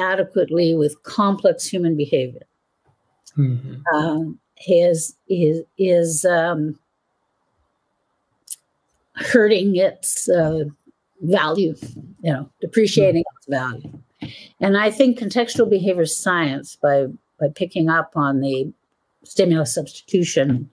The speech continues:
Speaker 1: issue, um, I think that has meant that contextual behavior science is becoming more and more, um,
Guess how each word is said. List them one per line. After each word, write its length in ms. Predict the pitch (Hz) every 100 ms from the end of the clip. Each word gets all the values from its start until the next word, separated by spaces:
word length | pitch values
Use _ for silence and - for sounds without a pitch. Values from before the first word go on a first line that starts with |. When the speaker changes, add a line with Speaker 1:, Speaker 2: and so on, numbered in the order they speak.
| -
Speaker 1:
issue, 420 | 160 - 110 131 - - _ _ _ _ _ _ _ -
um, 640 | 180 165 170 170 165 165 151 _ _ _ _ _ _ 202
I 220 | 208 196
think 520 | 196 - 247 254 240 _ _ -
that 440 | 170 185 208 208
has 260 | 208 196 165
meant 320 | 180 180 160
that 200 | - 175
contextual 640 | - 202 160 240 233 233 180
behavior 320 | 175 180 165
science 640 | 151 - 220 202 156 120 165
is 100 | 165
becoming 580 | 160 - 196 185 160
more 360 | 156 180 190 202
and 180 | 185 165
more, 520 | 160 160 165 160 156 _ _ _ _ -
um, 560 | 170 147 143 160 139